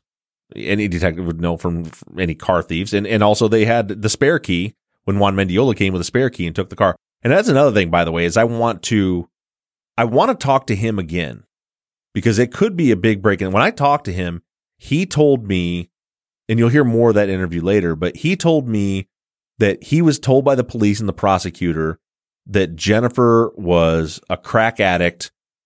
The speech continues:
and that she had broke into her mom's apartment, into his, into his aunt's apartment for drug money. He didn't say anything about the car, which makes me wonder,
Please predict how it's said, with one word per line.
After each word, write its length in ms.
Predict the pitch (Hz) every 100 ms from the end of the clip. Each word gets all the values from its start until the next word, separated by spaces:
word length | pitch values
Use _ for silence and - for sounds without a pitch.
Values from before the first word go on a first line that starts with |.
| _ _
and 220 | 98 92 87
that 260 | 85 -
she 200 | - 98
had 260 | 87 76 -
broke 300 | 104 110 110
into 200 | 95 90
her 100 | 90
mom's 340 | 85 85 82
apartment, 440 | 80 90 - - 87
into 300 | 85 92 95
his, 140 | 87
into 240 | 98 92
his 120 | 90 80
aunt's 220 | 98 92
apartment 580 | 82 95 76 80 78 - _ _ _ _ _ -
for 240 | 95 87 - 95
drug 300 | 113 98 78
money. 240 | 76 62 - _ _ _ _ _ _ _ _ _
He 260 | - 247
didn't 240 | 254 220 160
say 240 | 170 156
anything 400 | 143 139 131 123
about 300 | 101 92 90
the 80 | 92
car, 280 | - 87 - _ _ _ _ _ _ _
which 220 | 135 139 143
makes 280 | 202 262
me 120 | 226 175
wonder, 600 | 113 143 95 80 87